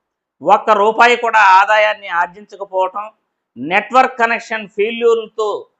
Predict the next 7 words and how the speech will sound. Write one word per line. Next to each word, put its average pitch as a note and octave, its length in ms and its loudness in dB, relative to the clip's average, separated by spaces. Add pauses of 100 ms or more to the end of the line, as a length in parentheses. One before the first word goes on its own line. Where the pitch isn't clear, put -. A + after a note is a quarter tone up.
(340)
కేబుల్ A3+ 300 2
ఆపరేటర్లు G#3+ 640 2
మాపైకి F#3+ 720 -6 (420)
దాడి F3+ 300 2
చేస్తున్నారు. G#3 760 -4 (560)
అదేవిధంగా A3+ 840 0 (380)
కస్టమర్లు G#3+ 720 -2